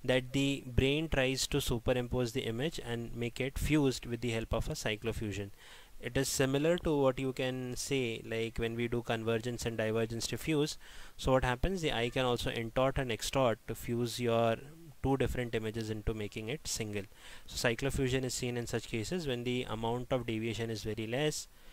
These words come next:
Suppression in A R C, if you are unable to do the cyclofusion, what happens? That the eye which is into an intorted or an extorted state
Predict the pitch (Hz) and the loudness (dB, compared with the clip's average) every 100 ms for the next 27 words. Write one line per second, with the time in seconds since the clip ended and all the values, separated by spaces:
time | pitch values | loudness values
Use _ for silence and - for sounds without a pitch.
0 | - - - - - - - - - - | -14 -14 -14 -16 -14 -12 2 2 2 -6
1 | - 131 - 143 - 160 151 117 113 113 | 2 4 6 4 4 2 2 2 4 2
2 | - 196 165 151 - 156 151 127 127 143 | 0 -2 -2 -2 2 4 4 2 2 4
3 | 160 151 156 156 156 120 123 135 131 120 | 4 4 2 0 -2 0 2 2 0 -2
4 | 107 120 123 120 120 180 143 123 123 - | -2 0 2 2 2 0 0 0 0 2
5 | 151 123 - 120 113 123 113 135 139 139 | 0 0 -4 -4 -4 -4 -2 0 0 -2
6 | 127 120 123 120 107 110 110 123 117 117 | -2 0 0 0 -2 0 0 0 -2 -2
7 | 110 - 113 107 110 - 156 131 | -2 -6 -6 -4 -4 -2 0 -2